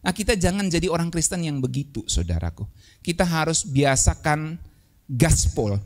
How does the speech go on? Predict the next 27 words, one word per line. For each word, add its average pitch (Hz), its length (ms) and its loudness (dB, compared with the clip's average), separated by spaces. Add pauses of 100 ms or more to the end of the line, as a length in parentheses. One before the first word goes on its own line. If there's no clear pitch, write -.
Ketika - 340 2
kita 165 300 2
tahu 226 400 2
ini 202 180 4
panggilan 190 720 2
Tuhan, 196 480 0 (320)
ini 185 160 4
adalah 175 240 2
kehendak 170 560 2
Tuhan, 165 340 2 (300)
kita 151 180 0
harus 131 540 2
gaspol, 117 560 0
apapun 135 560 2
tantangan 117 560 0
dan 101 320 -2 (320)
resikonya. 101 720 -4 (560)
Yang 240 240 2
penting 262 320 2
itu 320 160 -4
bukan 247 240 0
status 220 480 0
sosial 208 480 2
kita, 208 400 -6
"Ah, 233 80 -4
Tuhan, 233 420 -6
saya 220 220 -4